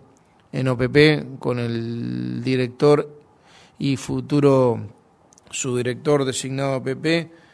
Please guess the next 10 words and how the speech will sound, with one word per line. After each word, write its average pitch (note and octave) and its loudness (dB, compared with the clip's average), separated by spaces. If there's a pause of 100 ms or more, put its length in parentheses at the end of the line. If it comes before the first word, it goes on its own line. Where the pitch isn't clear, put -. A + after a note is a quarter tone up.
(600)
con C#3+ -4
el B2+ -4
contador C3 2
Álvaro B2 2
García C#3 4
y A#2 -2
el B2 -4
señor C3 -4
Apesteguía. C#3 -2 (600)
Bueno, B2+ -6